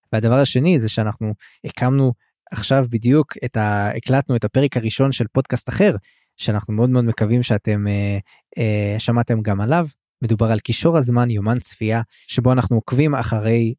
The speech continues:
הסדרה החדשה של אמזון פריים, מחזור קישור הזמן, או קישור הזמן, ומדברים עליו קצת. אז אם זה משהו שמעניין אתכם, אנחנו נשמח מאוד לשמ-, לראות, אה, אה, לפגוש אתכם גם, מאזינים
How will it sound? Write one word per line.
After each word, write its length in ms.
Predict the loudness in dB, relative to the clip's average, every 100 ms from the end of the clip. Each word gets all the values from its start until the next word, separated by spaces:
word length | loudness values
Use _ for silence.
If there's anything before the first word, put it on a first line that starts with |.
| _ -8
הסדרה 420 | -4 0 2 2
החדשה 480 | 2 0 2 2 2
של 200 | 0 0
אמזון 340 | 2 2 0
פריים, 340 | 0 0 0 -2 _ _ -6
מחזור 420 | -2 0 0 0
קישור 300 | -4 -2 0
הזמן, 380 | 0 0 0 -2
או 100 | -6
קישור 360 | -6 0 2 2
הזמן, 320 | 0 0 0 -4 -12 -20 -20 -12
ומדברים 1400 | -8 -2 0 2 0 0 -2 -4 _ _ 0 2 2 2
עליו 140 | 2 -2
קצת. 220 | -2 -4 -4 -10 -6
אז 160 | 0 2
אם 100 | 2
זה 140 | 2
משהו 260 | 2 0 -4
שמעניין 380 | -2 0 0
אתכם, 260 | 0 0 -2 -2 _ _ -8
אנחנו 240 | -8 -4
נשמח 360 | -6 -2 -4 0
מאוד 200 | -2 -2
לשמ-, 260 | -4 -6 -2
לראות, 400 | 0 2 0 0
אה, 120 | 0
אה, 520 | 2 2 2 0 0 -2
לפגוש 360 | -2 0 0
אתכם 240 | 0 0 0
גם, 280 | 2 0 0 -6 _ _ _ -6
מאזינים 540 | -2 0 0 0 0